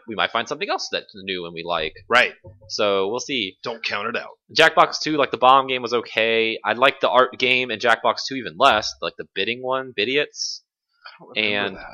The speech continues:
Speaker 1: I don't remember the other one that's in the pack. But if I'm gonna play a bomb defusing game, I'm just gonna play Keep Talking and No One Explodes now, instead of playing, you know,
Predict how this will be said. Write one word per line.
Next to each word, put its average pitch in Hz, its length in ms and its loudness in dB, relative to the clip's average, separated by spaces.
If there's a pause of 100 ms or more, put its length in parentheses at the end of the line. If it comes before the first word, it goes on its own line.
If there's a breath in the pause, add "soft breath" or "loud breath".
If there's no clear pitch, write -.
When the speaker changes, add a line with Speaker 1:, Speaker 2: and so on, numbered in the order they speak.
Speaker 1:
I 110 100 -2
don't 110 160 -2
remember 101 360 -6
the 90 140 -6
other 87 200 -4
one 85 360 -10
that's 85 200 -10
in 78 80 -18
the 76 80 -16
pack. - 360 -8 (600)
But 107 200 0
if 143 180 2
I'm 160 60 6
gonna 170 100 6
play 190 140 6
a - 40 2
bomb 120 280 6
defusing 95 340 -10
game, 92 200 0
I'm 90 60 -10
just - 80 -10
gonna 104 140 -12
play 95 200 -4
Keep - 200 -14
Talking 87 320 -4
and 78 80 -20
No - 60 -16
One - 100 -20
Explodes - 460 -12
now, 53 260 -16 (520)
instead 90 200 -14
of 80 100 -16
playing, 73 420 -18 (280)
you 76 80 -18
know, 55 220 -20